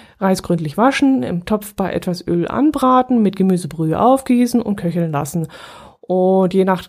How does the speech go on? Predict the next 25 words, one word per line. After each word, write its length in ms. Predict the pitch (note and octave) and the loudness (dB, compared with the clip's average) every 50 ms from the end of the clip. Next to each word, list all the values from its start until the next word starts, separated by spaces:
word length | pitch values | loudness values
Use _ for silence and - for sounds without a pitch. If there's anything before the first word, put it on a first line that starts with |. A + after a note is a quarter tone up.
| _ - - | _ -8 -2
Konsistenz 560 | - G3 F3+ - E3+ - - G3+ A3+ C#4 - | -2 -2 0 -2 -4 -2 0 2 2 2 2
habe 100 | B3 G#3+ | 0 -2
ich 80 | G#3 - | -2 -2
dann 140 | G#3 F#3 | -2 -2
immer 800 | - F3 F3 F3+ F3 F3 E3+ E3 E3 D#3 D3 F2 - - - - | -2 -2 -2 -2 0 -2 -2 -2 -2 -4 -4 -4 -6 -6 -8 -8
ein 160 | - - A#2+ F3 | -8 -8 -6 -6
bisschen 240 | E3+ - - D3 | -6 -6 -6 -6
Flüssigkeit 420 | - E3+ E3+ F3 D#3+ - D#3+ D3 - | -6 -4 -4 -4 -6 -6 -8 -6 -4
nachgegeben, 720 | D#3+ F#3+ B3+ C#4 - D#4 C#4 C#4+ D4 D4 D#4 D#4+ F4 F4+ F4+ - - - - - _ | -2 -2 0 0 2 2 4 4 4 4 4 2 2 0 -2 -6 -14 -20 -20 -10 _
so 140 | - G#3 | 0 2
lange, 260 | A3 G3 F3+ G3 G3+ F#3 | 2 2 2 0 0 -2
bis 140 | F#3+ F3 | -4 -4
der 160 | - E3+ D#3 - | -6 -8 -8 -6
Reis 200 | C#3 C#3 C3+ - | -6 -8 -6 -6
dann 200 | F#3+ F#3 F#3 F3 | -6 -6 -6 -6
gar 240 | E3+ D#3+ E3 D#3+ | -4 -4 -4 -4
war. 320 | D3+ D#3+ C#3 D3+ D#3 F#3 _ _ - | -4 -6 -6 -8 -10 -16 _ _ -2
Richtig, 360 | F3+ E3+ - - F3+ - - _ - | -2 -2 -2 -6 -12 -16 -20 _ -4
gut. 200 | - - - - _ _ _ - | -4 -4 -4 -6 _ _ _ -4
So, 240 | F3+ D#3+ - F3+ - - | -4 -4 -4 -6 -12 -4
so 220 | - G3+ B3+ D4 | 0 0 2 4
war 140 | D4+ C4 B3 | 2 2 0
es 100 | A#3+ - | -2 -4
sonst 300 | - E3 D#3+ C#3 - - | -6 -6 -8 -8 -10 -10
immer. 180 | - - - | -10 -10 -12